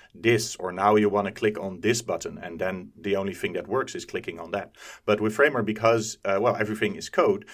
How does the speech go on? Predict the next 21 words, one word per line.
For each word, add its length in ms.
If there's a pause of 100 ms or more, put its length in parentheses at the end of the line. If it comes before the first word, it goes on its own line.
(140)
you 80
can 160
use 260
real 240
data. 340
So 140
you 160
can 160
populate 640
an 80
actual 600 (160)
collection 380
view 220
or 200
an 80
actual, 540
uh, 140
list 360
of 140
things 380
that 180